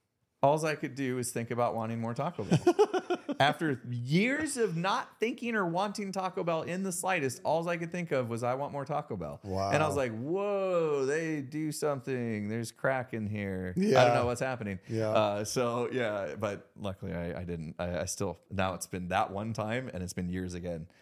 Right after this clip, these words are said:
Speaker 1: since I've done Taco Bell. I
Speaker 2: Yeah.
Speaker 1: just don't do it.
Speaker 2: M-, dude, my wife's tuna casserole.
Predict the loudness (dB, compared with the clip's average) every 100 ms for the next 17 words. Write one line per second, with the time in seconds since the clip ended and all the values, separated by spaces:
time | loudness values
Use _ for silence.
0 | _ -2 0 0 -4 -4 -4 -4 -4 -4
1 | 2 4 4 2 0 -4 -4 -6 -10 -18
2 | -10 -4 -4 -2 6 6 6 2 2 4
3 | 2 0 0 0 2 2 0 0 -6 -6
4 | -8